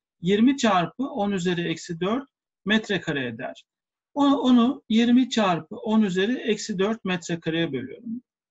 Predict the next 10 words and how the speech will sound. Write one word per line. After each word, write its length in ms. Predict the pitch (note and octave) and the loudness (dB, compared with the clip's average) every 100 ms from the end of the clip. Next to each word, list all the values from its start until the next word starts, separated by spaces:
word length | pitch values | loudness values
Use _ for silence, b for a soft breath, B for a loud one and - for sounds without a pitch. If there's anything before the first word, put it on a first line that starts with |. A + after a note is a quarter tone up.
| _ _ | _ _
Taraf 340 | A3 C4+ C#4+ | 0 0 -2
tarafa 340 | A#3 G#3+ G3+ A#3+ | -2 -2 -2 -4
oranladığımda 800 | G3+ G3+ G3 F#3+ F#3+ F3 D3 - | -2 -2 -2 -2 -2 -4 -6 -8
iki 220 | F#3+ A#3 | -6 -4
G'ler 460 | F#3 E3 D#3 G3+ A3+ _ _ _ G3 | 0 0 0 -2 -4 _ _ _ -2
birbirini 460 | G3 F#3 F#3+ F#3+ | 0 0 -2 0
götürüyor. 600 | E3 D3 B2 A#2 A#2+ - _ _ _ _ _ - | -2 -2 -6 -10 -12 -14 _ _ _ _ _ 0
On 360 | A#3+ B3+ G#3 | 4 4 4
bölü 240 | F3 A#3 C4+ | 4 2 -2
x 420 | G#3 - - | -6 -8 -14